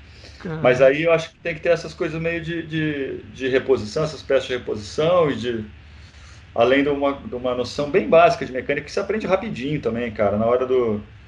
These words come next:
Speaker 2: e agora com relação ao investimento,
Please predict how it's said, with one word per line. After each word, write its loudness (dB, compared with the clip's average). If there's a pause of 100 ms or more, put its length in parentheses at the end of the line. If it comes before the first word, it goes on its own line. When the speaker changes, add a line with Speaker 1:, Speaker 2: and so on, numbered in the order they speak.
(800)
Speaker 2:
e 0
agora 4
com -8
relação 2
ao 0
investimento, -4